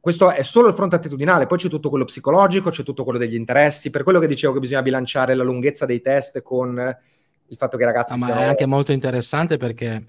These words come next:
Speaker 2: mm, cioè, con l'indottrinamento, mm, che viene spesso per educazione familiare o anche per la società in generale,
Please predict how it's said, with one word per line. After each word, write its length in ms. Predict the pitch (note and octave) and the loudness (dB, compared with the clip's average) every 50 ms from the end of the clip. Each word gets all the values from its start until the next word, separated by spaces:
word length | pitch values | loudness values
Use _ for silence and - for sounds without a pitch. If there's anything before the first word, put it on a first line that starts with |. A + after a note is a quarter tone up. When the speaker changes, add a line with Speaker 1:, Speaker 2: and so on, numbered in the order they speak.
| - | -6
Speaker 2:
mm, 180 | A2 A2 G#2+ G#2 G2+ | -4 -4 -4 -4 -4
cioè, 200 | - - B2 A#2 | -6 -6 -8 -6
con 160 | - C#3 C3 | -6 -6 -4
l'indottrinamento, 1120 | C3+ C#3+ C#3+ C#3 C#3+ C#3 - C#3 C#3 C3+ B2 B2+ C#3 C#3+ D#3 D3+ C#3+ - D3+ D3 C#3+ D3 F2+ | -2 -2 0 0 0 0 0 -4 -4 -4 -4 -4 -4 -4 -6 -6 -4 -4 -4 -2 -2 -6 -8
mm, 220 | G2 A#2 A2+ A2 A2 | -8 -8 -6 -6 -8
che 160 | A2 - A#2 | -8 -10 -8
viene 440 | A2+ B2 B2 C3 C3+ C3+ C3 C3 B2 | -6 -6 -4 -4 -4 -6 -6 -6 -8
spesso 600 | - - - B2 B2 - - - C#3+ C3 B2+ A#2 | -10 -10 -10 -10 -8 -8 -8 -8 -6 -6 -8 -8
per 160 | - A#2+ A2 | -10 -10 -10
educazione 480 | A2 A2 A#2+ A2+ A#2 G#2+ - C3 B2 A#2+ | -8 -10 -8 -10 -10 -10 -8 -8 -8 -8
familiare 600 | - C3 A#2+ A#2 A2+ G#2+ G#2+ A2 B2+ D3 C#3+ A#2+ | -6 -6 -8 -6 -8 -8 -8 -8 -8 -8 -8 -10
o 60 | G#2+ | -10
anche 220 | A#2+ B2+ B2 B2+ | -12 -12 -12 -12
per 160 | A2+ - A#2+ A2 | -14 -14 -14 -14
la 60 | A2+ | -14
società 340 | - - - - A2 - B2 | -14 -14 -16 -14 -12 -10 -8
in 80 | A2+ A2+ | -8 -6
generale, 560 | A2 A#2+ B2 C3+ C3 B2+ B2+ C3+ C3+ B2+ | -6 -6 -6 -6 -6 -4 -4 -4 -4 -6